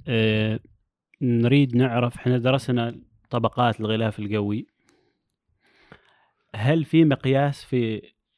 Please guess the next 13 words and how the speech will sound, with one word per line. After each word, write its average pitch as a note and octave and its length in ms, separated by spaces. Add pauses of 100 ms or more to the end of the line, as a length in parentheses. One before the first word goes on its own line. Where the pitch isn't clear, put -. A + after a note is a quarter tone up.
في - 120
الطائرة B2 640
من C3+ 260
الخارج، A#2+ 560 (1200)
درجة B2 380
الحرارة A#2 460
الخارجية، A2+ 920 (100)
كمية A2+ 320 (100)
الأكسجين A2+ 560
المتوفرة A2 580
في G#2 120
هذه G#2 160
المنطقة، G#2+ 960